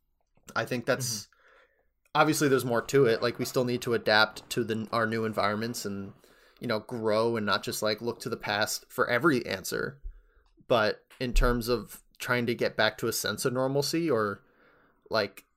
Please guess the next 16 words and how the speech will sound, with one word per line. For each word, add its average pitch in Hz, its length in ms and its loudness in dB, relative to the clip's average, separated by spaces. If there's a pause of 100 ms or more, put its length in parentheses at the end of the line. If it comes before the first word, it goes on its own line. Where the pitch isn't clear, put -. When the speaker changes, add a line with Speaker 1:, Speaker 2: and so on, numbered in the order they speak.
(800)
Speaker 1:
what 123 320 0
we 120 100 -2
used 113 300 -4
to 113 100 -2
feel 110 640 -2
was 101 560 -4
positive, 139 680 -2 (280)
it's - 200 -8
as - 260 -6
easy 117 300 -4
as 104 100 0
just, - 220 -6
like, 104 280 -2 (1160)
trying 135 380 2
the, 131 180 2
uh, 123 240 2